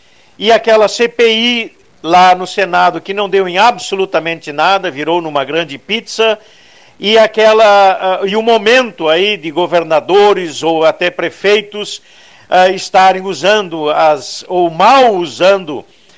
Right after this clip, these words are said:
as verbas federais para o combate do covid,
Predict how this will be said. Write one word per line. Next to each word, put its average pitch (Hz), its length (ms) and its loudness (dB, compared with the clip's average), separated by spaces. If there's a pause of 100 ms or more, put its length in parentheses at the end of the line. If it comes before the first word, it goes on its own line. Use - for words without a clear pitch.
(140)
as 170 240 0
verbas 180 480 0
federais 170 640 0
para 175 220 -2
o 170 40 -10
combate 165 480 0
do 151 140 -8
covid, 180 680 -4